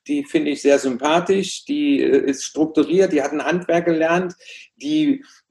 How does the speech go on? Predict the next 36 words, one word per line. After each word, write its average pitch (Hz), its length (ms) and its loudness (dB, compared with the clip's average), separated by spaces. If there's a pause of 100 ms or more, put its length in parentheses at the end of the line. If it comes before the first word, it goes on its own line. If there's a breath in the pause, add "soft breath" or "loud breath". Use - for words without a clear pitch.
(100)
äh, 143 240 4
ist - 180 -2
ernsthaft 170 560 0
der 139 80 4
Entwicklung 165 480 0
von 147 180 -4
Menschen, 156 600 -4
äh, 131 260 -2
be-, 135 240 0
äh, 120 340 0 (180)
also 113 200 -4
interessiert.“ 156 840 2
Äh, 147 300 2 (640)
das - 300 0
eint 156 280 0
uns 175 200 0
beide 165 300 0
ja, 165 440 0
äh, 143 340 -2
lieber 170 200 0
mit 151 160 -4
Tiefgang, 185 440 -4
mit 143 180 -2
wenigen. 180 640 0 (540 soft breath)
Also 127 140 -2
ich 151 140 2
habe 160 100 2
für 170 120 0
mich 170 180 0
ja 135 120 4
auch 170 140 4
entschieden, 156 420 -6
ich 139 140 -6
werde 147 300 2
nicht 151 580 -4
mit 147 220 -4